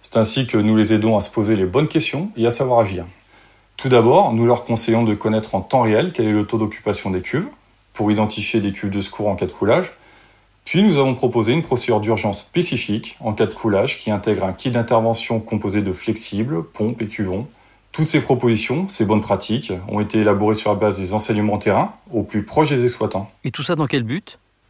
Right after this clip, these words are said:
Speaker 1: Notre but en tant qu'assureur, c'est de pouvoir aider nos clients et l'industrie dans sa globalité à sauvegarder leur outil de production.
Speaker 2: Pour conclure, qu'est-ce qui, euh, selon vous, fait de Chubb un référent dans ce domaine ?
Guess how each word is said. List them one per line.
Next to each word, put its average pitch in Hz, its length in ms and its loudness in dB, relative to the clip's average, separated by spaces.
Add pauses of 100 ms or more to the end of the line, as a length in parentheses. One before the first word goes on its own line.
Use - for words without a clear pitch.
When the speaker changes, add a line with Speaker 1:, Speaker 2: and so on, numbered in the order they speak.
(120)
Speaker 1:
Notre 110 140 4
but 214 200 4
en 139 60 4
tant 127 160 2
qu'assureur, 120 540 2
c'est - 140 -2
de - 40 -8
pouvoir 117 300 4
aider 104 160 2
nos 95 160 0
clients 139 440 2
et 139 80 -2
l'industrie 117 460 0
dans 110 120 -2
sa 98 180 -2
globalité 117 600 0
à 120 80 -6
sauvegarder 110 520 2
leur 101 160 4
outil 101 180 -4
de 127 60 -8
production. 107 480 -4 (200)
Speaker 2:
Pour 196 160 -2
conclure, 208 380 -2
qu'est-ce - 300 -2
qui, 214 400 -2
euh, 156 320 4
selon 170 340 0
vous, 180 240 -2
fait 190 200 0
de 143 140 -2
Chubb 202 240 -2
un 143 60 2
référent 156 580 0
dans 135 140 -2
ce 104 60 -6
domaine ? 127 540 0